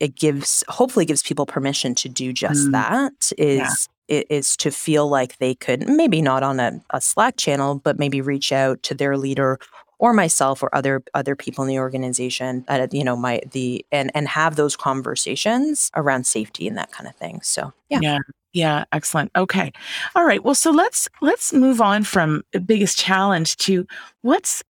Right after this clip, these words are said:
Speaker 2: what's the biggest opportunity that you're seeing right now?
Speaker 1: I would say it's around people,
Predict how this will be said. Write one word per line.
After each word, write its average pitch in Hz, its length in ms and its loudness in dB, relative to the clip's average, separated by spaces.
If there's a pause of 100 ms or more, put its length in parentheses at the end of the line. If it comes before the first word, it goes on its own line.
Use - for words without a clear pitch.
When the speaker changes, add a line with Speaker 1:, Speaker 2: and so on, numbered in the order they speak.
Speaker 2:
what's - 460 -2
the - 80 -2
biggest 190 560 0
opportunity 143 880 -2
that 101 200 -4
you're 143 200 -2
seeing 147 400 -2
right 139 260 -2
now? 92 360 -6 (320)
Speaker 1:
I 190 200 4
would 269 240 2
say 151 640 2
it's 147 260 0
around 135 920 -2
people, 135 920 -2